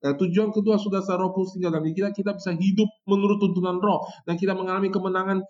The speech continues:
di dunia ini. Amin, saudara. Ya, kita akan berbuat di dunia ini, karena buah di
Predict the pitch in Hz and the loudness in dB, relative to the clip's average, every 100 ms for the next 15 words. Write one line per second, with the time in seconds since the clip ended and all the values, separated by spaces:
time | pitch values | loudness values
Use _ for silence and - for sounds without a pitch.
0 | _ - 208 233 240 240 240 262 254 285 | _ 4 6 10 12 12 10 4 2 2
1 | 285 165 120 _ _ _ _ _ _ _ | 2 0 -4 _ _ _ _ _ _ _
2 | _ _ _ _ _ _ _ - 120 117 | _ _ _ _ _ _ _ -8 -4 -4
3 | 107 92 90 87 - - _ _ 107 98 | -6 -8 -10 -12 -16 -20 _ _ -10 -10
4 | - _ _ _ 185 202 214 202 190 214 | -14 _ _ _ -4 0 0 0 0 0
5 | 214 196 165 240 277 285 247 240 240 139 | 0 -2 2 6 6 4 0 -2 -4 -6
6 | - _ _ _ _ _ - 160 160 170 | -12 _ _ _ _ _ -8 -4 0 4
7 | 247 220 | 4 2